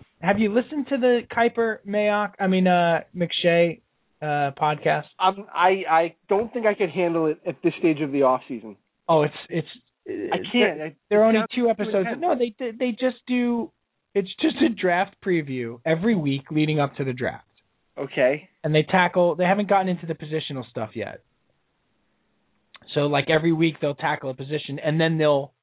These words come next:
Speaker 1: do, like, one through five, six through ten, like, and they'll, and they'll do the draft, leading right up to the draft. And, Cal, when I tell you, they mention, the first two weeks, they have mentioned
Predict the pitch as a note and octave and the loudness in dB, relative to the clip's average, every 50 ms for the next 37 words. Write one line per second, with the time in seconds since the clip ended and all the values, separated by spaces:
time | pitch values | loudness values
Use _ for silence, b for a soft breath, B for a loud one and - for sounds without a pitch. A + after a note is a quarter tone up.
0 | _ _ _ _ _ _ _ _ _ _ _ F#3+ F#3+ E3+ D3+ C#3+ C3+ C3 B2 B2 | _ _ _ _ _ _ _ _ _ _ _ 2 2 4 4 4 4 2 2 0
1 | - B2 B2+ C3 B2+ B2 B2+ B2+ A2+ A#2 - F#3+ F#3 F#3 F3+ F3+ F3 F3 E3+ D#3+ | -2 -2 -2 -2 -2 -2 -4 -8 -6 -2 -2 0 0 0 -2 -2 -2 -4 -4 -6
2 | - _ _ _ _ _ _ _ _ _ _ _ - - B2+ - - - A2 A2 | -8 _ _ _ _ _ _ _ _ _ _ _ -8 -8 -8 -8 -8 -10 -10 -6
3 | - - F3 E3 D#3+ D#3 D#3 D#3 D3 - _ _ _ _ _ _ _ _ _ _ | -4 -2 -2 -2 -2 -2 -4 -8 -10 -14 _ _ _ _ _ _ _ _ _ _
4 | _ _ - D#3 C3 B2+ B2 - C3+ C3 C3 C3 C3 C#3 - C#3 B2+ C3 B2+ B2+ | _ _ -4 -2 -2 -2 0 -2 -2 2 2 2 2 2 2 0 2 2 2 2
5 | B2 A#2+ C3+ C3 C3 C3 A#2+ A#2+ C3 B2+ A#2+ A#2+ - C#4 D4+ F4+ F#4 F4+ D#4+ B3+ | 2 2 0 2 2 2 2 4 4 2 2 2 -4 -2 0 2 2 2 2 0
6 | B3 B3+ A#3+ A#3 G#3+ F#3+ F#3+ G3 F3 D#3+ D3+ C#3+ D3+ D3 C3+ A#2+ A2 - _ _ | 0 0 0 0 -2 -4 -6 -8 -6 -6 -8 -6 -8 -8 -8 -8 -10 -14 _ _
7 | - D3+ D#3 - _ - - - F3+ F#3 F#3 F3 F3 E3+ E3+ F#3 G#3 A3 - - | -10 -10 -10 -10 _ -8 -2 2 2 2 2 2 0 0 0 0 0 -2 -2 -2
8 | G#3+ G3+ G#3 F#3 C#3+ B2 G#2+ G2+ G#2 _ _ B2+ C3 D#3+ E3+ F#3 F#3 F3+ F#3 F#3 | 0 0 0 0 -2 -4 -8 -10 -14 _ _ -4 0 2 4 4 4 4 4 4
9 | F#3+ F#3 F#3 - - A2 F2 D2 - _ _ _ _ _ - C#3 - - - D4 | 2 0 -2 -4 -8 -8 -10 -12 -16 _ _ _ _ _ -14 -14 -6 -4 -4 -4
10 | D4 D4 - - B3 G#3 E3+ F3 D3+ G#2 F#2 - - - - - _ _ _ _ | -4 -4 -6 -4 -4 -2 -2 -2 -4 -4 -6 -12 -18 -20 -20 -20 _ _ _ _
11 | _ _ _ _ _ _ _ _ - E3+ E3+ E3+ F3 F#3+ E3+ D#3+ E3+ F3 F3 F3 | _ _ _ _ _ _ _ _ 0 2 2 4 4 2 2 2 2 4 4 2
12 | E3 - F3 D#3 D3+ C#3+ | 2 0 -4 -4 -4 -8